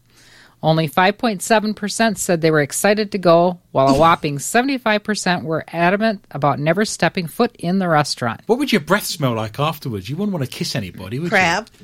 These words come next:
Speaker 1: Well,
Speaker 2: I
Speaker 1: you
Speaker 2: know,
Speaker 1: wouldn't want to
Speaker 2: exactly.
Speaker 1: after a normal curry either, though.
Speaker 3: Uh.
Speaker 2: <laughs> You say that, but I really like curry.
Speaker 1: Yes, but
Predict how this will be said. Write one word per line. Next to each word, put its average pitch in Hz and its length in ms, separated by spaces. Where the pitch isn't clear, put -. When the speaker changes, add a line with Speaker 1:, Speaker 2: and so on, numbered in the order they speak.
Speaker 1:
Well, 214 140
Speaker 2:
I - 20
Speaker 1:
you 202 60
Speaker 2:
know, 208 60
Speaker 1:
wouldn't 208 180
want 202 240
to 226 80
Speaker 2:
exactly. 208 40
Speaker 1:
after 190 300
a 170 40
normal 185 320
curry 156 360
either, 165 320
though. 71 240
Speaker 3:
Uh. - 920
Speaker 2:
<laughs> - 400
You 240 140
say 269 280
that, 262 180
but 240 80
I 240 100
really 214 220
like 226 280
curry. 127 500
Speaker 1:
Yes, 294 340
but 202 200